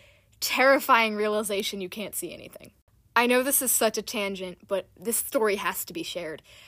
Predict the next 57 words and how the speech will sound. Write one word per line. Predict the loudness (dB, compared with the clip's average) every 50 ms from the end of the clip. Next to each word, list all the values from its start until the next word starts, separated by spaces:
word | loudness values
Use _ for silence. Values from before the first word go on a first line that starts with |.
| -8 0
I | 2 4 4
went | 6 4 4 2 0
through | -4 -4 0 0
with | 0 0 0
one | -2 -2 -2
of | -2 -2
my | -2 -2 2
best | 4 4 4 2 0
friends. | -6 -6 -6 -6 -6 -6 -8 -10 -8 -6
I've | -6 -4 -4
known | -2 -4 -4 -4
her | -6
since | -6 -8 -10 -12
preschool. | -12 -8 -6 -6 -6 -6 -6 -4 -4 -4 -4 _ _ _ _ -20 -20 -20 -20 -20 -20 -20 _ _ _ _ _ _ -8
One | -4 2 4 4 6
of | 6 4
the | 4 2
people | 2 0 -4 -2 0 0 0
jumps | 2 4 4 4 4 4 2 2
out | 4 4 4 2
at | 0 0
us, | 2 2 2 2 0 -4 -6 -6 -6
and | -4 -4 -4
she | -2 0 -2 -2 -2
runs | -2 2 4 4 4 4 4 2 4
away. | 4 4 4 2 0 2 2 2 2 0 -2 -4 -6 _ _ _ _ _ _ _ _ _ _ _ _ _ _ _ _ _ _ _ _ _ 6
I'm | 6 6 8 6
just | 4 4 4
standing | 2 2 4 4 4 4 4 2 2
there | 2 0 0 -2
because, | -2 -4 -4 -2 -2 -2
remember, | 0 0 0 2 2 2 2 4
I | 2 2
can't | 2 2 2 2 2 0
see | -2 -2 2 4 4 4
anything, | 4 2 0 -4 -4 -8 -10 -10 -12 -14 -8
so | -4 0 4
I | 6 6 6
have | 6 4 2 0
no | 0 -8 -6 -4 -2 0 2 4
idea | 4 4 4 4 2 4 4 4 4
where | 4 4 2 2 2
to | 0 -2
go, | 0 2 2 4 4 2 2 0 -2
and | -4 -4
I'm | -6 -4
like, | -4 -6 -4 -4
"Oh, | -2 -2
well, | 0 0 0 2 2
I, | 0 2
I, | 2 2 2 2 2
I | 0 -2
guess | -2 -4 -4 -6
it's | -8 -8
just | -6 -4 -4 -4 -4 -4
me | -2 0 0
now." | 0 0 0 -2 -4 -4